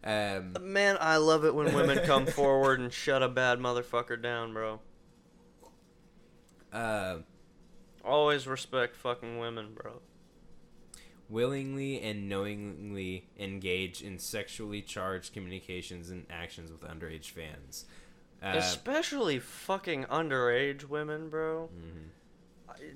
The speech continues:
Speaker 2: that's shit that makes me wanna fucking beat people.
Speaker 1: I feel that.
Speaker 2: I think it should be legal to beat pedophiles in the street. Anybody should be able to hop in.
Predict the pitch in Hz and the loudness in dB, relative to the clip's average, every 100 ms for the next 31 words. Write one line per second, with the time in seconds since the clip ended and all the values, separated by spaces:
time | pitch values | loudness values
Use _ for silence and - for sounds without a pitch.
0 | 151 151 320 339 - - 233 226 156 156 | -4 0 0 -2 -4 2 2 2 2 4
1 | 156 - 151 151 143 143 117 - - 143 | 4 0 -4 -2 0 0 0 -4 0 2
2 | 135 117 101 95 - 123 131 - 127 110 | 4 0 -6 -10 -4 -4 -4 -10 -6 -6
3 | - 95 98 - - 98 95 - 82 82 | -6 -8 -8 -12 -14 -12 -10 -8 -8 -8
4 | 80 76 - 156 185 208 185 180 - 170 | -8 -10 0 0 2 0 0 -4 -4 -4
5 | 156 160 143 143 131 123 110 123 113 123 | -2 -2 -2 -2 0 -2 -2 -6 -2 -2
6 | - 131 120 117 123 113 110 107 110 107 | -2 0 0 0 0 0 0 -2 -8 -10
7 | - - 117 98 - - - - - - | -12 -8 -8 -8 -14 -20 -20 -20 -20 -20
8 | - - 175 185 165 151 143 139 - 135 | -12 2 4 6 6 6 6 4 -2 -2
9 | 139 131 127 120 117 123 117 117 113 107 | 2 2 2 2 2 4 2 2 -2 -2
10 | 104 | -6